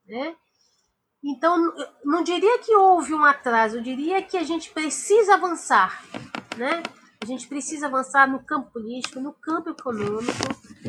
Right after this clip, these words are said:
é, no campo jurídico, por exemplo, hoje, quantas juízas fe-, mulheres nós temos no,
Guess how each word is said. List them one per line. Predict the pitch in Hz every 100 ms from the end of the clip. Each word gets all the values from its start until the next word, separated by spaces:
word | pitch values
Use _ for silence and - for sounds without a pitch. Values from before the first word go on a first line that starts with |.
| - 214
é, | 226 240
no | 277 - -
campo | 349 453 392
jurídico, | 269 247 220 262 294 269 _
por | 226
exemplo, | 226 208 220 214 226
hoje, | 254 370 285 - _ -
quantas | 339 440 415 370 262
juízas | 262 277 339 320 311 302 - _ -
fe-, | 320 _ 233
mulheres | 233 254 226 240 254
nós | 233 233
temos | - 208 202 208
no, | 262 285